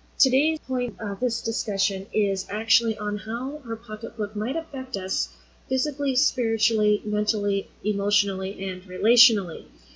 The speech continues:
On our screen here, an image that was taken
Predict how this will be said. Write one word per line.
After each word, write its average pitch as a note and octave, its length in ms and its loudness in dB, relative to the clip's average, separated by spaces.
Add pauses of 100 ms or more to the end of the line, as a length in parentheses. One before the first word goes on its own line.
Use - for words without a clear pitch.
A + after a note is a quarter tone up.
(680)
On C4+ 200 0
our D4+ 140 2
screen A3 480 4
here, G3+ 480 0
an G3 180 -6
image C4 460 2
that G3 180 -6
was G3 200 -2
taken G#3 340 -4